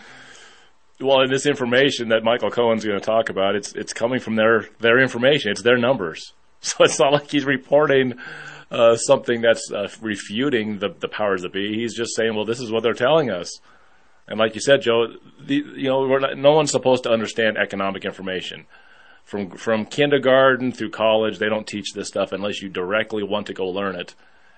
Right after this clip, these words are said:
And then, once again, now, is there any classes on this stuff, Joe? Not really.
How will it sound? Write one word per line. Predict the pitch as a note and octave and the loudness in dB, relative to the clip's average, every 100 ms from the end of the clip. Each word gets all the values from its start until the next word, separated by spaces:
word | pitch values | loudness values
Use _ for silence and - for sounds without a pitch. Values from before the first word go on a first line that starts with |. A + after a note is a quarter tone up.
| - | -12
And | F#2+ | -6
then, | G2+ G2+ G2 F#2+ F2 _ _ | -4 -2 -4 -6 -12 _ _
once | G2 G2+ | -8 -6
again, | G#2 A2 | 0 0
now, | G#2 G#2 | 2 0
is | A2+ | 2
there | A#2 | 4
any | B2+ A#2 | 2 2
classes | G2+ A2 A2+ A2+ | 2 2 2 0
on | A#2+ | 2
this | B2 A#2 | 2 0
stuff, | A#2+ - | -2 0
Joe? | B2+ B2+ A#2 - _ | 2 2 -2 -12 _
Not | A#2 A#2 | -2 -2
really. | F#2+ G2 G#2 G2+ | -2 -4 -4 -6